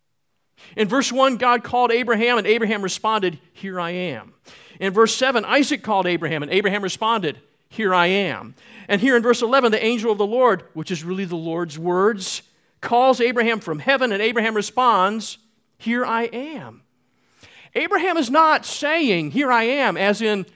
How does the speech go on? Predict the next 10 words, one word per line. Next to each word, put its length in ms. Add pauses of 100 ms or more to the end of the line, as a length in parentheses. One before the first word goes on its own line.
(100)
"This 240
is 120
my 200
location." 680 (3000)
Abraham 400
is 100
saying, 400 (340)
"Here 240
I 140
am," 360